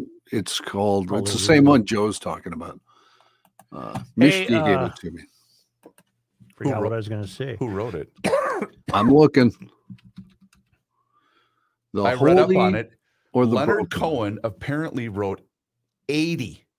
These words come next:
Speaker 3: different versions of that song.
Speaker 1: Yeah, and he didn't think it was any big deal. He just thought it was,
Speaker 3: Yeah.
Speaker 1: you know, uh, it's,
Speaker 3: That's
Speaker 1: it's
Speaker 3: insane.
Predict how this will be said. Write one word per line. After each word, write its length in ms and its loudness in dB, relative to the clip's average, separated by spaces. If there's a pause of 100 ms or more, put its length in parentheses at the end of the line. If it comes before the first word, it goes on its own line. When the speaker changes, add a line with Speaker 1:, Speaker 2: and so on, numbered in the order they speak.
Speaker 3:
different 360 -8
versions 400 -8
of 100 -12
that 200 -12
song. 280 -16 (420)
Speaker 1:
Yeah, 220 -4
and 180 2
he 140 4
didn't 200 4
think 180 -4
it 40 0
was 120 -2
any 80 -2
big 220 -4
deal. 240 -2
He 80 -8
just 200 -10
thought 220 -10
it 100 -10
was, 220 -14
Speaker 3:
Yeah. 220 -6
Speaker 1:
you 180 -4 (160)
know, 80 0
uh, 260 0
it's, 180 -8
Speaker 3:
That's 220 -2
Speaker 1:
it's 80 -6
Speaker 3:
insane. 640 -6